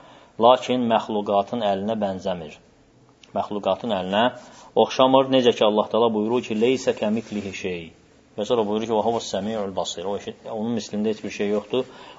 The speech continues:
O eşidən və görəndir. Ona görə şeyx buyurur ki, "Liənnənə lə nətəhəddəs anillə illə alə həsəb mə əxbərən Allah bihi ən nəfsi." Biz Allah Taaladan və ya Allah Taala haqqında yalnız Allah Taalanın bizə xəbər verdiyin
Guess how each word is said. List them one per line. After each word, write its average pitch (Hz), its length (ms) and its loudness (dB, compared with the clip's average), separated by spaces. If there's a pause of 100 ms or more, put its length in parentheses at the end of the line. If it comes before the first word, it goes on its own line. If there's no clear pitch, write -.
O 127 120 4
eşidən 123 420 2
və 113 100 4
görəndir. 98 460 0 (640)
Ona 139 180 6
görə 135 160 8
şeyx 135 220 2
buyurur 120 300 6
ki, 131 220 4
"Liənnənə 127 720 2
lə 123 100 6 (140)
nətəhəddəs 117 600 -2
anillə 104 440 0
illə 113 260 0 (100)
alə 104 200 2
həsəb 110 320 -2
mə 101 200 -2
əxbərən 107 440 -2
Allah 104 280 0
bihi 110 200 -6
ən 98 220 -8
nəfsi." 85 300 -12
Biz 120 140 -8
Allah 104 360 -2
Taaladan 110 500 -4 (400)
və 104 60 0
ya 120 120 2
Allah 120 340 0
Taala 127 260 2
haqqında 123 460 -2
yalnız 147 600 2 (400)
Allah 120 280 4
Taalanın 123 500 0
bizə 123 160 0
xəbər 120 420 0
verdiyin 104 580 -2